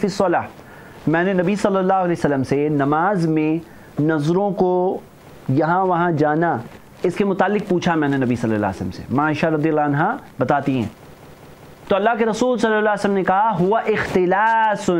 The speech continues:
یختلسہ الشیطان من صلاۃ العبد۔" یہ چوری ہے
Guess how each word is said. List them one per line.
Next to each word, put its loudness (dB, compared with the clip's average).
یختلسہ 0
الشیطان 0
من 0
صلاۃ 0
العبد۔" 0
یہ 2
چوری 0
ہے 0